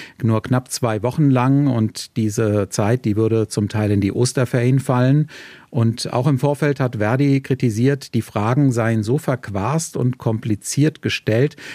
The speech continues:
dass da gar kein klares Ergebnis rauskommen könne bei dieser Befragung. Verdi wirft der Pflegekammer so wörtlich ein grobes Faulspiel vor.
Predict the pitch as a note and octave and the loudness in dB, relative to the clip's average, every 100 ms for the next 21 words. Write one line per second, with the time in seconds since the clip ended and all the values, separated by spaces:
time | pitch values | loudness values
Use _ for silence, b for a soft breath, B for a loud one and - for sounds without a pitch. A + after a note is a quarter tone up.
0 | B - A2+ - A#2+ A#2 A2 A#2 C3+ B2+ | B -4 -2 0 0 0 -2 -2 0 0
1 | B2+ B2 C3 B2 A#2+ C3 C#3 B2+ - D3+ | 0 0 -2 -2 0 0 0 -2 -2 -2
2 | E3+ - G#2+ F#2+ G2+ - A2+ G2 F2 F#2+ | -2 -4 -2 0 -2 -2 0 0 -2 -4
3 | F#2 F2+ F2+ F2+ - G#2 G#2 A#2+ B2+ A#2+ | -2 -4 -4 -6 -4 -2 0 0 0 -2
4 | B B B - G#2 G#2+ C#3 C3+ B2 C3 | B B B -6 -2 0 0 0 0 0
5 | - A#2+ - A2+ C3 B2+ A#2+ A#2 A#2+ A#2+ | -2 -4 -2 0 0 -2 0 2 2 2
6 | B2+ A2+ G#2 A2 B2+ B2+ - A2 G#2 - | 0 -2 0 -2 0 -2 -2 -4 -4 -2
7 | F2+ C#3+ C#3 - - A2 D#3 - - D3+ | -2 0 0 -2 -4 0 0 -2 0 0
8 | D3 C#3 C#3 C3+ | 0 2 2 2